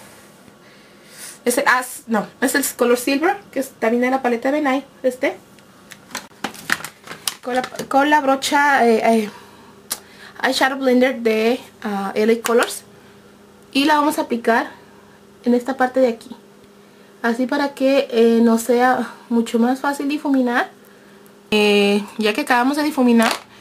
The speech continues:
voy a poner un poquito de delineador negro aquí en la, en la zona de las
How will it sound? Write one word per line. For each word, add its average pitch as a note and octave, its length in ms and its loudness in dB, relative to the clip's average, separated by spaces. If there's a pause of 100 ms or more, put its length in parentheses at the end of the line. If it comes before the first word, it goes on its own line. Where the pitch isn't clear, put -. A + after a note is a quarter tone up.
(440)
voy C4+ 180 2
a D#4+ 120 0
poner C4 320 4
un C#4 140 4
poquito C#4+ 400 -4
de B3 180 2
delineador G#3 600 0
negro C4 400 0 (840)
aquí A3+ 280 -2
en B3 80 4
la, C4 160 0 (180)
en G#3 200 -2
la F3+ 440 -4 (360)
zona A#3+ 380 0
de C4 100 0
las - 420 -2